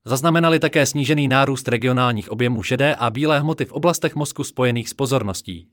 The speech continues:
emocemi, výkonnými funkcemi, zpracováním jazyka a odměnou. Podle doktor Ryuty Kawoshima, jednoho z autorů studie, komunikace na internetu pomocí telefonu nebo jiných zařízení nenabízí stejné množství mozkové stimulace jako komunikace tváří v tvář.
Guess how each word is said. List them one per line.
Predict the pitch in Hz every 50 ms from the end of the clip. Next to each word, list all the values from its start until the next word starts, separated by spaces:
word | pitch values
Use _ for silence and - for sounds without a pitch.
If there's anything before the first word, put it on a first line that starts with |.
| _ -
emocemi, | 127 165 175 175 - - 151 139 139 135 - _ _ _
výkonnými | - 120 127 - 156 143 143 139 131 -
funkcemi, | - 120 123 - - 139 135 139 139 135 _ _
zpracováním | - - - 131 135 135 - 156 135 139 139 135 131 127 107
jazyka | 104 107 107 135 135 135 139
a | 135 - 107 - -
odměnou. | 151 147 160 160 143 104 85 73 - - _ _ _ _ _ _ _ _ _ _ _ _ _ _ _ _ _ _ _ _ _ _ _ _ _
Podle | - 135 127 131 123
doktor | 127 156 - - 160 160
Ryuty | 160 160 160 156 156
Kawoshima, | 131 147 135 135 147 - - 156 151 147 143 135
jednoho | 127 120 117 120 117 113
z | - -
autorů | 113 120 117 - 127 117 104
studie, | - - 135 127 143 151 165 156 - - - _
komunikace | - 156 165 190 196 190 196 185 180 - 196
na | 170 143
internetu | - 160 180 170 202 190 180 180 175 180
pomocí | 170 - 156 156 160 - - 131 -
telefonu | - 127 156 147 - 156 147 147 147
nebo | 139 131 120 120 107
jiných | 104 110 120 104 87
zařízení | 107 98 - 131 123 117 131 131 139 123
nenabízí | 107 117 123 123 117 120 107 92 101 90
stejné | - - 123 120 123 123
množství | 113 110 110 - - - 110 104
mozkové | 101 104 - - 113 110 98
stimulace | - - - 113 127 127 127 120 - - 127
jako | 123 113 - 95
komunikace | - 110 107 117 113 117 - 123 - - 123
tváří | - 110 117 117 113 - 113
v | 98 -
tvář. | - 95 85 80 85 - -